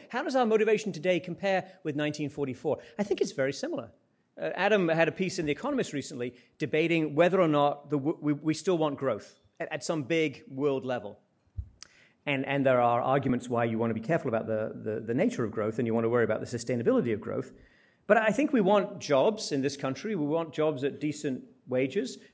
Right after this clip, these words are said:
There are many people who want to be lifted up. And, and that has been a major contribution of the U S to the world in the post-war decades, the ability of the U S to grow and to have a market that,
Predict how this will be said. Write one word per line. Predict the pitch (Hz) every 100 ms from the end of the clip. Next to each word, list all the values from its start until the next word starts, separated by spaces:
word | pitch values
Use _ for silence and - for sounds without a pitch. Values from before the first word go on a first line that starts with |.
| _ -
There | 139
are | 135
many | 143 175
people | 175 147 143
who |
want | 139 139
to | 131
be | 123
lifted | 127 127 113
up. | 131 202
And, | 202
and | 196
that | 254 311
has | 262 311
been | 254
a | 165
major | 170 277 -
contribution | 202 180 160 156 - 147 123 - _ _ _ _ _ -
of | 165 196
the | 170
U | 175 143
S | 127
to | - 147
the |
world | 131 135 110 113 - _ _ -
in | 151
the | 165
post-war | - 139 - - 113 120
decades, | - 269 - 107 -
the | 143
ability | 120 143 180 180
of | 147
the | 143
U | 127
S | 120 -
to | 139
grow | 135 233 143 127 - _ _ _
and | 160 214
to | 220
have | 226
a | 202
market | 214 285 196 143
that, | 165